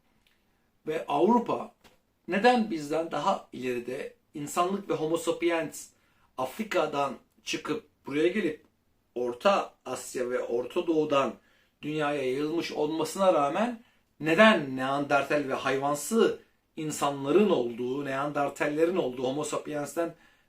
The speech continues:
daha kaslı, güçlü ama daha zeki olmayan varlıkları bile nasıl alt ettiğimiz, ama o soyu gelen Neandertal kanı olan insanların, şu an Homo sapienslerin niçin bizden daha ileride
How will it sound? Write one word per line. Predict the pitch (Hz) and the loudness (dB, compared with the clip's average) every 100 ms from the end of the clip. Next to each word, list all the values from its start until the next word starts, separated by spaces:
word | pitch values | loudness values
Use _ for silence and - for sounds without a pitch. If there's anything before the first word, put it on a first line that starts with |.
| - | -6
daha | - 165 | -4 0
kaslı, | 190 190 214 | 0 0 -2
güçlü | 208 233 | 0 2
ama | 233 208 | 2 2
daha | 160 175 | 0 0
zeki | 175 - 190 - | -2 -4 -10 0
olmayan | 202 220 190 151 135 123 | 4 4 2 -2 -4 0
varlıkları | 131 151 165 - 156 190 226 | 0 0 -4 -2 2 4 4
bile | 147 117 - _ _ - | 2 0 -2 _ _ 2
nasıl | - - 190 - | 2 2 -2 -2
alt | - 196 175 | 2 4 4
ettiğimiz, | - - 127 127 - - _ _ _ _ _ _ _ _ _ _ _ - | -2 -8 -8 -8 -12 -16 _ _ _ _ _ _ _ _ _ _ _ 10
ama | 262 262 - - - | 10 12 6 0 -6
o | 165 | -6
soyu | - 180 226 | 2 2 4
gelen | 233 214 175 | 4 4 2
Neandertal | 156 165 190 196 190 220 214 | 2 2 2 2 2 0 -4
kanı | 185 180 185 - | -4 -4 -4 -4
olan | 175 190 180 - - | 0 2 2 -2 -10
insanların, | 156 151 175 170 165 170 | -8 0 0 2 0 0
şu | - 147 | 0 -2
an | 135 | -2
Homo | 160 175 | -2 -2
sapienslerin | 180 165 170 170 165 196 247 220 - _ | -2 -2 -2 -2 0 -2 -2 -6 -16 _
niçin | 226 226 170 156 | 2 2 -2 -4
bizden | 180 165 208 202 | -6 0 0 0
daha | 180 - | 0 0
ileride | - 156 151 156 220 | 0 0 0 2 2